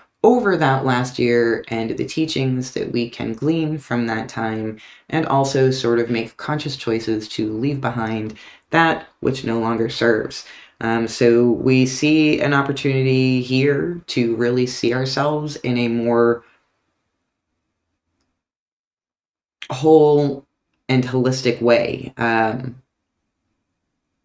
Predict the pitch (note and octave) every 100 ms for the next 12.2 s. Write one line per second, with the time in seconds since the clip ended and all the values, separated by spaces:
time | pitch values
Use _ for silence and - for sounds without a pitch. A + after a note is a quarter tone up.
0 | _ _ - F3 E3+ A3 G#3 G3 D#3+ D#3
1 | D#3 D3+ D3+ F3 D3 C3+ - - _ _
2 | _ - B2+ B2+ C3+ C#3 C#3+ D3+ E3+ C3
3 | A#2+ A#2+ A#2+ B2+ C3 C3 C#3 C#3+ C#3+ C#3+
4 | - _ _ - E3+ F3 F#3+ G3 G3 G3
5 | - F3 D#3 - F#3 - C#3+ C3 C3 -
6 | B2+ B2+ B2 C3 C3+ - C3 B2+ B2 -
7 | A#2+ A#2+ A#2+ B2+ B2+ A#2 A#2+ A#2+ A#2 A#2+
8 | A#2+ A#2+ A#2 A2+ - C#3 C3 A2 A2 -
9 | _ _ _ _ _ _ - D3 C#3+ C#3
10 | G3 F3 - - _ _ _ _ _ -
11 | - E3+ D#3+ C3+ - A3 A#3+ E3+ B2+ B2
12 | C3